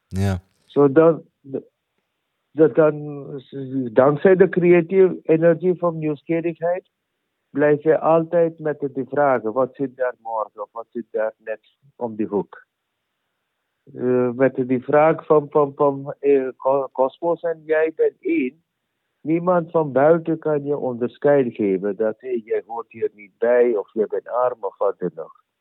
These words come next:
Speaker 1: Precies.
Speaker 2: Dat is hun z-, maar dat, dat, eh, aannemen van dat,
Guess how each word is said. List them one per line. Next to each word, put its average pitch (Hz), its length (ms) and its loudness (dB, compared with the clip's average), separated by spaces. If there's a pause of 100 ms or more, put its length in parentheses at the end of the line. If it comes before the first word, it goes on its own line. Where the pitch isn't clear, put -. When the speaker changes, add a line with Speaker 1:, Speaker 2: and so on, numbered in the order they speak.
(260)
Speaker 1:
Precies. 95 360 -8
Speaker 2:
Dat 98 200 -2
is 104 160 -2
hun 135 240 4
z-, - 100 -16 (1040)
maar 123 240 2
dat, 135 260 4
dat, 151 200 4 (120)
eh, 147 600 4
aannemen 175 760 2
van 185 220 -2
dat, 202 360 -6